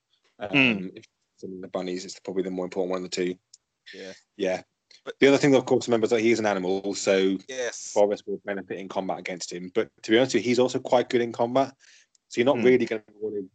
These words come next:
Speaker 1: you're not really gonna be wanting putting Boris in against him just plus one
Speaker 2: Yeah.
Speaker 1: damage because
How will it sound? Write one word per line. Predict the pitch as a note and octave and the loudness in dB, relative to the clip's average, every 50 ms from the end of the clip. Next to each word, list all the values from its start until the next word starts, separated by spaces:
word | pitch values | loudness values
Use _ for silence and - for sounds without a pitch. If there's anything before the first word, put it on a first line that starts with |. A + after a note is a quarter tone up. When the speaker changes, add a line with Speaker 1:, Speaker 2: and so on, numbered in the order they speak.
| _ _ _ | _ _ _
Speaker 1:
you're | - C3+ B2 C3+ | -8 -6 -6 -2
not | C3 | 0
really | A#2 B2 A#2 A2+ G2+ | 2 2 2 2 0
gonna | G2+ G2+ G2 G2+ G2 G2 | -2 -4 -6 -6 -6 -8
be | G2+ G2+ G2 | -8 -8 -8
wanting | F#2+ G2 F#2 - F#2 | -6 -6 -8 -10 -12
putting | - - F#2+ - F#2 F2 | -10 -10 -10 -10 -6 -2
Boris | - G2 F#2+ F2+ - | -2 -2 -2 -2 -4
in | F#2 | -8
against | F2+ E2+ F2 E2+ - | -10 -8 -10 -10 -10
him | F2+ | -12
just | F2+ F#2 F#2 - _ _ _ - | -12 -12 -12 -14 _ _ _ -10
plus | - F#2+ - - | -8 -8 -6 -8
one | G2 F2+ | -8 -6
Speaker 2:
Yeah. | F2+ F2+ | -6 -6
Speaker 1:
damage | F2+ F2 F2+ F2+ F2+ - | -6 -4 -6 -8 -8 -8
because | - F2+ - F#2 F#2 F2+ | -12 -10 -6 -6 -6 -6